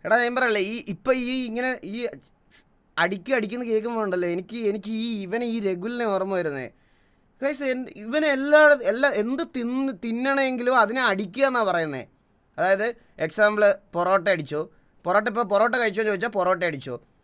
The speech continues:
കഴിഞ്ഞ ദിവസം പപ്പയുടെ, ഞാൻ പറഞ്ഞില്ലേ, പപ്പയുടെ രാവിലെ എണീറ്റിട്ട് പപ്പയോട് ചോദിക്കുക, "പപ്പ ചായ അടിച്ചോന്ന്?"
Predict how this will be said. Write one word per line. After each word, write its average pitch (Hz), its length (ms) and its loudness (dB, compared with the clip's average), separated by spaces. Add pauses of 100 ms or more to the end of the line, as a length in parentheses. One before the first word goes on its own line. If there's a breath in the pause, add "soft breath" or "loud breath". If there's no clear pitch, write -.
(260)
കഴിഞ്ഞ 208 200 2
ദിവസം 233 260 0
പപ്പയുടെ, 226 320 0
ഞാൻ 240 100 -2
പറഞ്ഞില്ലേ, 233 340 2
പപ്പയുടെ 233 380 2 (100)
രാവിലെ 220 280 4
എണീറ്റിട്ട് 214 320 0
പപ്പയോട് 202 320 -2
ചോദിക്കുക, 165 280 -2 (420 soft breath)
"പപ്പ 165 280 2
ചായ 185 280 4
അടിച്ചോന്ന്?" 131 400 -8